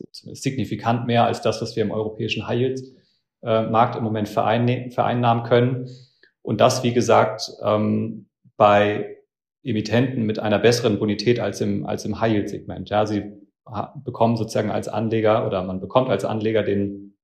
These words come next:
den Pickup, Pickup eben dadurch, dass man in der Kapitalstruktur sozusagen nachra-, nachrangig unterwegs ist. Aber das ist, äh, aus meiner Sicht das Segment, das jetzt auch auf Jahressicht die besten Aussichten hat. Wie gesagt, ich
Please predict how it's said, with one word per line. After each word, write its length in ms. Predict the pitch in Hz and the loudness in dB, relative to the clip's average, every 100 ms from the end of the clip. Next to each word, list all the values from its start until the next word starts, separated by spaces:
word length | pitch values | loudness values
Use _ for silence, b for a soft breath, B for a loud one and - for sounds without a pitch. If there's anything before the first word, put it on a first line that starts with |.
| _ _ _ - | _ _ _ -6
den 160 | 104 | -4
Pickup, 500 | - 120 104 - - | -2 2 2 0 -8
Pickup 320 | - 123 107 | -4 0 0
eben 160 | 110 98 | 0 -2
dadurch, 280 | 101 110 107 | 0 2 0
dass 200 | 107 - | -2 -4
man 120 | 107 | -2
in 80 | 104 | -2
der 80 | 101 | -2
Kapitalstruktur 1120 | 113 110 - 107 110 - 98 - 104 95 B B B B | -4 -4 0 2 2 -2 -8 0 0 0 B B B B
sozusagen 480 | - - 107 95 95 | -16 -6 -2 0 4
nachra-, 480 | 101 104 107 107 107 | 4 6 6 4 2
nachrangig 500 | 101 107 107 101 - | 0 2 0 0 -4
unterwegs 460 | 104 95 110 120 | -4 -2 -2 -2
ist. 100 | 123 | -2
Aber 160 | 107 104 | 2 4
das 180 | 117 113 | 4 2
ist, 260 | - b b b b b _ _ _ _ | -6 b b b b b _ _ _ _
äh, 40 | - - - - _ _ _ - - | -14 -12 -14 -18 _ _ _ -20 -18
aus 260 | - 117 | -10 -4
meiner 220 | 107 135 127 | 2 4 4
Sicht 200 | 120 - | 2 4
das 180 | 123 | 4
Segment, 380 | 131 127 113 117 | 2 0 0 0
das 140 | 110 - | 0 -4
jetzt 180 | 110 | -4
auch 160 | 113 107 | -4 -2
auf 180 | - - | -4 -2
Jahressicht 720 | 107 117 113 - 113 - - | 4 4 4 -2 -4 -6 -8
die 80 | 101 | -6
besten 480 | - 117 - - | 0 0 0 -4
Aussichten 580 | 104 110 113 120 - 95 | 0 0 0 -4 -6 -8
hat. 300 | 87 - - - _ | -8 -10 -16 -20 _
Wie 80 | 113 | -4
gesagt, 320 | 110 120 123 | 4 4 4
ich 360 | - - - | -8 -12 -18